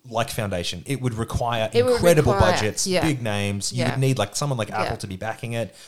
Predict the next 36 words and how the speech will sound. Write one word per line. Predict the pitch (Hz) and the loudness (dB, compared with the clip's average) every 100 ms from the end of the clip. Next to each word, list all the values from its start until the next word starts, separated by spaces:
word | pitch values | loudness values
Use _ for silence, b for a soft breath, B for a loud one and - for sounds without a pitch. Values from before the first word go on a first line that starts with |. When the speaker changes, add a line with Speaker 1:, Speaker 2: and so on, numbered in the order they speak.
| B | B
Speaker 1:
But, | 160 | -8
Speaker 2:
Yeah. | 160 | -6
Speaker 1:
oh | |
my | 127 | -4
God, | 107 | -4
it'd | 113 | -6
be | 104 | -8
good. | - 123 123 117 B B | -8 -4 -4 -6 B B
One | 143 | 2
of | 151 | 4
these | 139 | 4
days, | 135 135 127 - | 6 6 6 2
Peter | - 143 131 | 0 2 2
F. | 123 | 2
Hamilton | 123 120 123 | 0 -2 -4
slash | 120 - 113 - - | -4 -4 -4 -4 -8
your, | 113 110 107 110 | -4 -2 -2 -6
your | 135 117 | -6 -2
publisher, | - 113 107 113 110 - | 0 0 0 0 -2 -4
I'm | 113 | -4
gonna | 104 101 90 | -2 -2 -4
fucking | - 92 95 | -8 -8 -6
send | 90 101 98 | -4 -4 -4
you | 90 | -4
something | 98 90 90 | -6 -6 -6
and | 85 | -6
you're | 87 | -8
gonna | 82 73 | -8 -8
wanna | 73 64 | -8 -10
sell | - 73 | -12 -14
me | 71 | -14
this. | 64 - 110 | -12 -12 -8
It's | - | -6
so | - 92 | -4 -4
good. | 92 76 - B B - | -8 -12 -14 B B -4
Anyway, | 139 107 | -2 -2